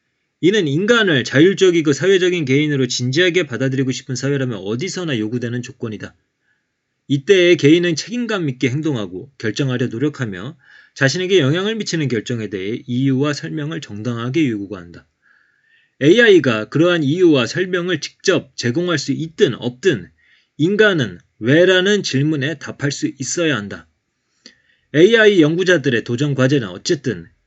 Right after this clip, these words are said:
에이아이가 의사결정에 사용된다면 인간이 이 질문에 최대한 답변할 수 있는 방식으로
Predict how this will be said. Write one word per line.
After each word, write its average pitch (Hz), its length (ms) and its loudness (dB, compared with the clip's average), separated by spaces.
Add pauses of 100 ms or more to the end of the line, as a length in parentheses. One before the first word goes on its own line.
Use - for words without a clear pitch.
에이아이가 135 580 4
의사결정에 151 640 2
사용된다면 139 840 -4 (400)
인간이 160 500 -2
이 139 280 -2
질문에 147 500 -2
최대한 185 460 -2
답변할 185 440 -6
수 151 140 -6
있는 110 240 -4
방식으로 139 720 -4